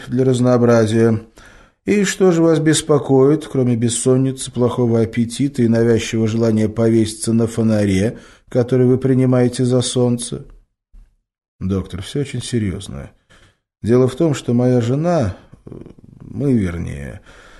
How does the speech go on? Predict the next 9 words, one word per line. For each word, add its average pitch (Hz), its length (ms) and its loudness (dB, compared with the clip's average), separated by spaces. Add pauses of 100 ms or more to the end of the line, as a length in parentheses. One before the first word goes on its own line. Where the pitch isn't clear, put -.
(320)
она 117 360 0
не 113 140 2
так 117 300 -2
давно, 120 420 0
около 92 300 -6
месяца 104 400 -2
назад, 113 400 -4
потеряла 123 460 -2
ребёнка. 104 720 -6